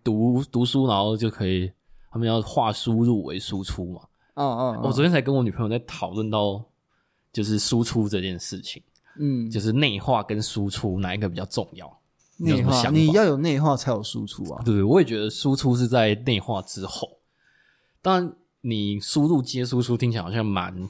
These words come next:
Speaker 1: 直观的，但输出就看你输出什么内容。你如果是
Speaker 2: 你说它输出的形式可以有很多种。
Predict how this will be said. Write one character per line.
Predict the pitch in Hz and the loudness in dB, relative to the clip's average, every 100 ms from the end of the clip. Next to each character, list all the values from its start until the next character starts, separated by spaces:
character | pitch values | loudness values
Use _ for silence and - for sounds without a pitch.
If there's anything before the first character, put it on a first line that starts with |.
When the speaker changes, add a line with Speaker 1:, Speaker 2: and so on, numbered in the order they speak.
| _ | _
Speaker 1:
直 | - 98 95 | -10 -8 -2
观 | 107 92 92 | -2 -2 -4
的， | 90 95 - _ _ _ _ _ _ _ - | -8 -10 -16 _ _ _ _ _ _ _ -2
但 | 156 | 0
输 | 156 147 | 2 0
出 | 151 | 2
就 | 139 | 0
看 | 135 135 | 0 -2
你 | 101 | -4
输 | - 120 | -4 0
出 | 123 | 0
什 | 117 | -2
么 | 101 | -4
内 | 113 98 | -6 -8
容。 | - 98 | -8 -6
你 | 107 | 0
如 | |
果 | 135 | 2
是 | 120 131 127 120 - - _ _ - | 2 2 4 2 -2 -20 _ _ -4
Speaker 2:
你 | 139 | 0
说 | 147 | 4
它 | 151 | 4
输 | 120 98 156 | 4 4 4
出 | 160 | 4
的 | 131 | 2
形 | - 120 | -2 -6
式 | 117 139 127 | -4 -2 -4
可 | 131 | -4
以 | 120 | -4
有 | 107 | -4
很 | 117 | -6
多 | 113 117 | -6 -6
种。 | 110 | -8